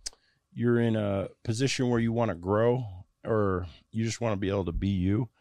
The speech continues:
anything that, anything different is gonna come through unfamiliar means. So you have to be okay with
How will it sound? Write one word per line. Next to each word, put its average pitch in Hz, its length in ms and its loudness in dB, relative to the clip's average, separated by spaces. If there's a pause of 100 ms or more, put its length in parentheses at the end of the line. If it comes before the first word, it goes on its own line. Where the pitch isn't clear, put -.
(640)
anything 143 600 2
that, 120 400 4
anything 170 480 2
different 113 500 0
is 98 140 -4
gonna 98 200 -4
come 113 400 -4
through 101 640 -4 (260)
unfamiliar 107 640 0
means. 92 560 -8 (640)
So - 160 -4
you 104 140 4
have 110 280 0
to 113 80 -12
be 107 180 0
okay 98 340 0
with 85 380 -4